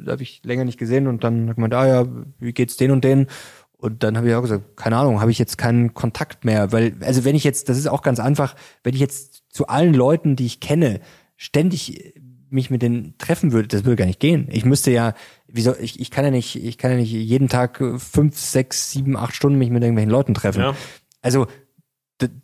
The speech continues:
Speaker 1: ich hätte da nichts dagegen, aber das geht einfach nicht. Ich habe die Zeit nicht und wenn ich Zeit habe, ich brauche mal Zeit für mich. Also mein, äh, wie sagt man, Social Akku, wie, wie, äh, Social
Speaker 2: Batteries.
Speaker 1: Social Battery, die ist dann auch, äh, leer. Also ich will dann auch einfach mal meine Ruhe haben.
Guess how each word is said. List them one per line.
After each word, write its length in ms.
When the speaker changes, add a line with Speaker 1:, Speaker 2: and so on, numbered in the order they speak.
Speaker 1:
ich 140
hätte 140
da 120
nichts 200
dagegen, 380
aber 380
das 180
geht 180
einfach 240
nicht. 180
Ich 120
habe 100
die 120
Zeit 340
nicht 160
und 140
wenn 140
ich 140
Zeit 160
habe, 100
ich 100
brauche 200
mal 120
Zeit 200
für 80
mich. 260
Also 240
mein, 560
äh, 180
wie 60
sagt 200
man, 200
Social 400
Akku, 380
wie, 240
wie, 180
äh, 160
Social 580
Speaker 2:
Batteries. 640
Speaker 1:
Social 220
Battery, 420
die 180
ist 240
dann 140
auch, 320
äh, 540
leer. 540
Also 280
ich 200
will 80
dann 160
auch 100
einfach 200
mal 120
meine 160
Ruhe 260
haben. 260